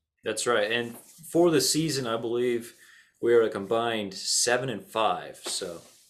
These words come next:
decent week, uh, decent season for us so far. We'll see what we can do. See if we can find some more winners for you guys out there so you can put bread on your tables. <laughs>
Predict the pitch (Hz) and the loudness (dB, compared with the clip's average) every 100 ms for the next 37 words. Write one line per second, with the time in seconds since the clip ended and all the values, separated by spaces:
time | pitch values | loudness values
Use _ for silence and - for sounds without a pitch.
0 | - 165 170 143 127 143 135 - - 120 | -2 0 2 0 -4 -2 -4 -4 0 2
1 | 113 156 107 92 139 117 95 110 101 - | 2 -2 -2 -2 -2 -2 -4 -2 0 0
2 | 110 110 104 104 107 123 107 107 98 98 | 0 0 0 0 -2 -4 -4 -4 -6 -2
3 | 104 101 - - - - 131 113 107 117 | -2 -4 -16 -20 -18 -4 -2 -2 -4 -4
4 | 110 110 101 104 110 104 - 104 101 98 | -2 -2 -2 -2 -2 -4 -6 -4 -2 0
5 | 98 98 95 98 98 - 101 98 - 104 | -2 -6 -4 -2 -2 -6 -10 -8 0 2
6 | 101 92 107 101 95 98 - - - - | 2 -2 -2 -2 -2 -8 -14 -20 -20 -20
7 | _ 98 - - - - | _ -20 -20 -20 -18 -14